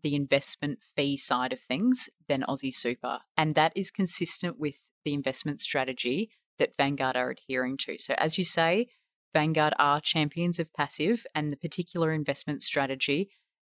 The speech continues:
that, uh, they're employing for their life cycle funds is a passive strategy. So they're not trying to beat the market, but rather provide you with the return of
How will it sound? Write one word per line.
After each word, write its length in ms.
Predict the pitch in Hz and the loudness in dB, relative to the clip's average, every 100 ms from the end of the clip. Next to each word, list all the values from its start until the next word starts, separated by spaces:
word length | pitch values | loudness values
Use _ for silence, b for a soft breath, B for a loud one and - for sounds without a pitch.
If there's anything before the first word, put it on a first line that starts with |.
| - | 0
that, 260 | 156 139 - _ _ _ | 2 2 0 _ _ _
uh, 260 | 151 143 139 143 | -2 0 0 2
they're 200 | 143 143 | 2 2
employing 560 | 143 - 151 143 220 | -2 -2 0 4 4
for 140 | - 139 | 2 0
their 140 | 139 | 2
life 240 | 131 131 | 2 0
cycle 360 | - 143 135 139 | 0 -2 -2 -4
funds 440 | - 131 175 202 - - | 0 0 2 0 -2 -2
is 300 | 160 160 156 | 2 2 2
a 80 | - | -2
passive 400 | - 143 - 139 | -2 -6 -6 -6
strategy. 460 | - 139 127 113 117 | -4 -2 -4 -6 -6
So 160 | - | -4
they're 140 | 135 151 | -2 0
not 300 | 156 160 - | 0 -2 -2
trying 160 | 160 | -4
to 60 | 147 | 0
beat 200 | 139 - | 0 0
the 80 | 139 | 2
market, 440 | 131 135 220 269 _ _ _ | 2 2 2 0 _ _ _
but 80 | 156 | -4
rather 420 | 147 143 139 139 139 | 2 4 4 4 -2
provide 600 | - 160 143 139 143 - | -4 -8 -2 -2 0 -2
you 100 | 143 | 0
with 240 | 196 226 - | 2 2 2
the 100 | 147 | 0
return 560 | 131 - 135 127 214 - _ _ | 2 -2 0 2 2 0 _ _
of 200 | 151 139 | 2 2